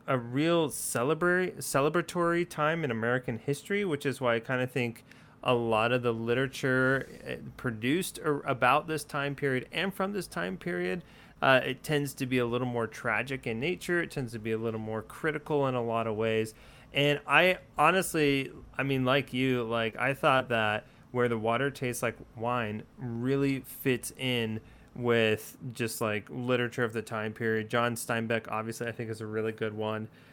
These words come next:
to mention. This, this also made me think of, um, a, a collection of poetry that I read a long time ago, and it's called the Spoon River Anthology. It's by Edgar Lee Masters.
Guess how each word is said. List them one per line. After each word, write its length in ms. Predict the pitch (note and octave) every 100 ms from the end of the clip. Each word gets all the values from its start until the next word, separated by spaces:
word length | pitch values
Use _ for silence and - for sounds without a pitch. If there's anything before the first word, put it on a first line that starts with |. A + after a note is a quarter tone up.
| - -
to 140 | -
mention. 540 | A2+ A2 A2 B2 A2 G#2+ - - -
This, 160 | C3 F#3+
this 260 | - E3+
also 180 | - E3
made 140 | F#3 F3
me 80 |
think 240 | E3 D#3 D3+
of, 340 | B2+ A#2 A2 - - - -
um, 380 | A#2 A2+ A2+ - - - - -
a, 120 | C3 A#2+ -
a 80 | C3+
collection 480 | - C3+ D3 - B3
of 80 |
poetry 400 | - F#3+ F#3 G3
that 160 | D3+ C#3+
I 20 |
read 320 | B2+ A#2 A2
a 140 | G#2+ G#2+
long 580 | G2 F#2+ G2+ A#2 B2 B2+ C#3+
time 240 | - A2 G#2+
ago, 320 | G2+ G2+ G2 - - - -
and 140 | B2+
it's 200 | B2 A#2+
called 320 | - D3+ D3
the 80 | C3
Spoon 760 | A2+ - - - D3 E3 F3+ -
River 640 | C3 A2+ A#2 A#2+ C#3+ E3+ E3+
Anthology. 840 | D#3 E3 - D#3+ E3+ F3 F#3 G#3 B3 - _ _ - - _ - - - - _ -
It's 160 | B2+
by 320 | - B2+ A#2+ A#2+
Edgar 360 | C3+ C3+ D3+ D#3
Lee 220 | C3+ C3
Masters. 840 | A#2 G#2 A2+ C3 - E3 F#3+ -